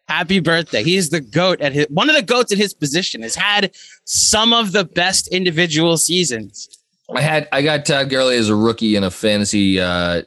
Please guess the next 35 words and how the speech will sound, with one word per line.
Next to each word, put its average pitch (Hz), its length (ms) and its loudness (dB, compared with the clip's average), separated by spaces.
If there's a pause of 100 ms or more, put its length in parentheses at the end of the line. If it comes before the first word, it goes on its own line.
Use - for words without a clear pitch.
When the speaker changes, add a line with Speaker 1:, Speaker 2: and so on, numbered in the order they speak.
(100)
Speaker 2:
dynasty 92 760 -4 (140)
auction, 85 640 -2
and 92 120 -4
I 92 80 0
was 143 140 0
Speaker 1:
Mm-hmm. 113 140 -2
Speaker 2:
very 101 160 0
happy 95 280 -4
with 85 140 -6
that 87 100 0
investment. 80 480 -8 (300)
Speaker 1:
Yes. 107 380 -4
I'm 190 140 -2
sorry 202 380 2
if 165 100 -2
you 165 100 0
were 156 60 2
expecting 135 400 -4
somebody 127 380 0
else. 113 180 0
I 139 80 2
didn't 147 180 2
mean 143 260 4
to 131 120 0
leave 127 220 2
you 127 160 0
deflated. 110 680 0 (520)
Speaker 2:
No, 73 80 -18 (560)
it's - 80 -20
fine. - 220 -14
Speaker 1:
Jeremy 147 340 2
Speaker 2:
I - 40 -4
Speaker 1:
got 107 260 -2
Speaker 2:
like 107 240 -2
it. - 500 2